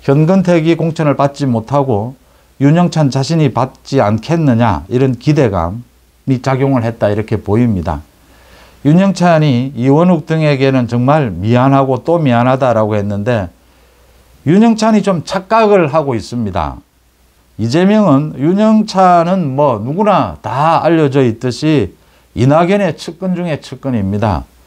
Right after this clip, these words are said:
이재명은 윤영찬 당선을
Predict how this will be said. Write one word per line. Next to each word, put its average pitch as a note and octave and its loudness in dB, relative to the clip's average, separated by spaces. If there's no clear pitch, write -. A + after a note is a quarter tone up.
이재명은 A3 2
윤영찬 F#3+ 0
당선을 D3 -2